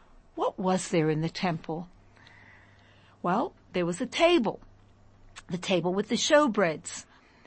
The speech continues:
In our homes, that table is representative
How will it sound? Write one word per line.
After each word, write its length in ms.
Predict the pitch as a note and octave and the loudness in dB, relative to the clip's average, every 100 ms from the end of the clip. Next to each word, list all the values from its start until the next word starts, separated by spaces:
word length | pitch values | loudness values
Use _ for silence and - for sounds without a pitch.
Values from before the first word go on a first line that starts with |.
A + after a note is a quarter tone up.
| - | -6
In 160 | - G3+ - | -2 0 6
our 300 | G#3+ C4 A3+ | 8 8 6
homes, 640 | F3+ F3 E3+ F#3 - - - - - - | 2 0 0 -2 -8 -14 -18 -20 -16 -4
that 200 | F#3 F3+ | -4 -4
table 640 | - B3 A#3+ A#3+ B3+ - | 0 2 4 4 2 0
is 220 | - F3+ | -4 -4
representative 1080 | F#3+ E3+ - F3 - F#3+ G#3 A#3 - A3+ G3 | -2 -2 -2 -4 -2 -2 -2 -4 -2 -2 -2